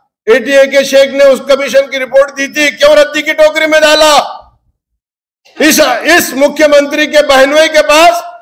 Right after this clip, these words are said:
औकाफ की प्रॉपर्टी है, और कौन दो मुसलमान है जो उसकी पैरवी करते हैं? वहां जाके बोला मैं, नांदेड़ में बोला। किसने उसकी प्रॉपर्टी किसने निकाला है? तहरीक औकाफ। ऐसे कितने मिनिस्टरों ने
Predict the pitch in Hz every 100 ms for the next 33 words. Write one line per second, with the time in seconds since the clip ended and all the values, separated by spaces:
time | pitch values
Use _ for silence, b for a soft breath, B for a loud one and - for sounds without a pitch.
0 | _ _ 247 269 294 311 - 302 294 294
1 | 302 311 320 320 311 247 165 - _ _
2 | - 247 - 277 320 339 349 339 339 294
3 | 320 311 311 311 311 302 - 302 285 285
4 | 294 294 294 285 285 277 254 185 - _
5 | _ _ _ _ _ 120 202 240 240 240
6 | 214 165 151 - - _ _ 160 185 214
7 | 247 277 240 156 143 156 _ _ _ _
8 | _ - 240 247 320 294 180 - - -
9 | - 220 202 185 262 269 214 214 262 277
10 | 226 - 175 165 165 - - 160 - -
11 | - - - - _ _ _ _ _ _
12 | _ - 247 302 294 277 269 349 330 330
13 | 311 - 330 330